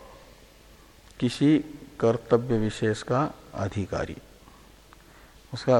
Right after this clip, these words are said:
कोई भी अपने लिए कर्तव्य शेष नहीं रहता, कृतकृत्य हो जाता है। इसलिए कहा कि एवं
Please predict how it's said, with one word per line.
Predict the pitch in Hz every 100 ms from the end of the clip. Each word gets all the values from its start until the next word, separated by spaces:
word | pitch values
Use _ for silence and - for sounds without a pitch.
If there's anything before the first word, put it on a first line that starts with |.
| 110
कोई | - 131 143
भी | 127
अपने | 131 107 120 123
लिए | 113 127
कर्तव्य | 123 110 110 117 113 135 135
शेष | - 110 156 - - - - -
नहीं | 147 117
रहता, | 92 87 98 - - - - - - - -
कृतकृत्य | - 120 127 117 - 104
हो | 95 90
जाता | 90 85 -
है। | - - - - - - - - - - - - - - - - - - - - - - - - - - - - - - - -
इसलिए | 127 - 151 143
कहा | 123 127 135
कि | 143 143 135 131 - - -
एवं | 120 135 135 151 165 165